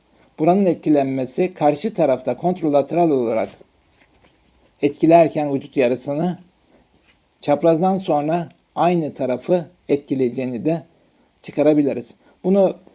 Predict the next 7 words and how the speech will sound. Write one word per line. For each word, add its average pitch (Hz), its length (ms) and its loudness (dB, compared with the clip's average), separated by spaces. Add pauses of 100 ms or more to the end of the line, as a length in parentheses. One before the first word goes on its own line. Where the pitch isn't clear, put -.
(160)
dersin 160 300 4
başında 170 360 0
söylediğim 156 600 0 (420)
özellikle 170 480 4
medial 156 520 2
medüller 156 480 2
sendrom 156 540 0